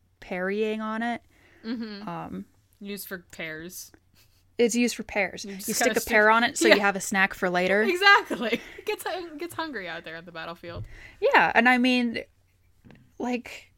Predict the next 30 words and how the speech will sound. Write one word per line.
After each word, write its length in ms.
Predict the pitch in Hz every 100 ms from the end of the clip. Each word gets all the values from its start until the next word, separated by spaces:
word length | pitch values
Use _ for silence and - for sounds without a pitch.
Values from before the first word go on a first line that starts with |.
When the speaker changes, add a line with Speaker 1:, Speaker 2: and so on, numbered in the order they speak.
| _ -
Speaker 1:
come 160 | 277
on. 380 | 311 302 180 165
Everybody 380 | 214 240 233 240
needs 180 | 233 226
to 60 |
stop 320 | - 196 196
for 240 | - 190 185
a 40 |
snack 320 | - 175 208 196
at 80 | -
some 160 | 202
point. 300 | - 175 185
This 120 | 220
Speaker 2:
Mm-hmm. 60 | 196
Speaker 1:
stuff's 260 | 233 202 226
exhausting. 640 | 214 220 240 - - 214 - _ -
Speaker 2:
I've 80 | 233
never 220 | 285 294
had 200 | 208 190
a 60 | 170
pear. 400 | - 151 151 190 _ _ _ _ _ _ _ _ _ _ _ _ _ -
Speaker 1:
What? 280 | 180 214 - _ _
Speaker 2:
I've 120 | 220
never 200 | 220 233
eaten 200 | 254 240
a 80 | 240
pear. 420 | 226 220 165 180 - _ _ _ _ _ _ _ _
Speaker 1:
We're 100 | 214
changing 400 | 220 196 180 165
that. 200 | -